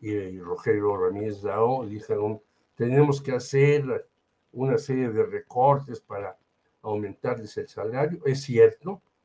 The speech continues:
pues en un año y en un sexenio yo creo que no se podría igualar a lo que se ha depreciado el salario, pero sí es una exigencia. Y bueno, ya hay un plantón en la sep.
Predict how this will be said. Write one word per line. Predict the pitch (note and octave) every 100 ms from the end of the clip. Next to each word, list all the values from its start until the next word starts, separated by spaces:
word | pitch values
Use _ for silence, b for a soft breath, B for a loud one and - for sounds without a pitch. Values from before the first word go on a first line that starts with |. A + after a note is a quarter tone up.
| _ _
pues | _ G2+
en | A2 G#2
un | A#2+ A#2 - - _ _ _ _
año | C#3+ C#3+ A#2+ A#2 A2+ -
y | G#2 F#2+
en | G#2
un |
sexenio | A2 - - B2 A2 A2 G2
yo | A2+ A2+
creo | A2+ A2
que | G#2
no | G2+ A2
se | G2+
podría | - G2+ G2+ G#2+
igualar | G#2 F#2+ G2 G2 A2+ A2+ - _ _ _ _ _
a | G#2+
lo | A2 G#2+
que | - A2 G2+ -
se | -
ha | A#2
depreciado | A2+ G#2+ G2 F#2 A2+ G2+
el | G#2+
salario, | - B2 B2 A#2+ A2 C3+ C#3 - _ _ _ -
pero | C#3 C#3+
sí | C#3 E3+ F3+
es | D#3 C#3+
una | D3 C#3+
exigencia. | C#3 A2+ - A2+ G#2 - B2 F3 - _ _ _ _
Y | B2+
bueno, | B2 D3+ F3
ya | G#2 G#2+
hay | A#2+
un | B2 C#3
plantón | D3 A#2+ - A2+ C3 C#3
en | G#2 F#2
la | F2+
sep. | - A3 C4+